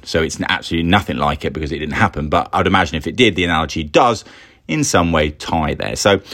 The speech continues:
we won the Design Award, great. We launched on consoles, even greater. Like, wow, we've actually launched games on consoles, Nintendo Switch, Xbox, PlayStation. And that's wonderful. And I feel really good for the team. I feel very happy for the designers who actually came up with it. And I just feel really good.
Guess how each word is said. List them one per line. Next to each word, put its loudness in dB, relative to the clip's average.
we 4
won 6
the 2
Design 2
Award, -2
great. 4
We 2
launched 6
on 0
consoles, 0
even 2
greater. 2
Like, 0
wow, 4
we've -4
actually 0
launched -4
games -2
on 0
consoles, -2
Nintendo -4
Switch, 0
Xbox, 0
PlayStation. -2
And 4
that's 4
wonderful. 4
And 4
I 2
feel 6
really 4
good 4
for -12
the 0
team. 4
I 2
feel 2
very 4
happy -2
for -10
the -4
designers 2
who 2
actually -4
came 0
up 2
with -2
it. 2
And 2
I 2
just -4
feel 2
really 0
good. 0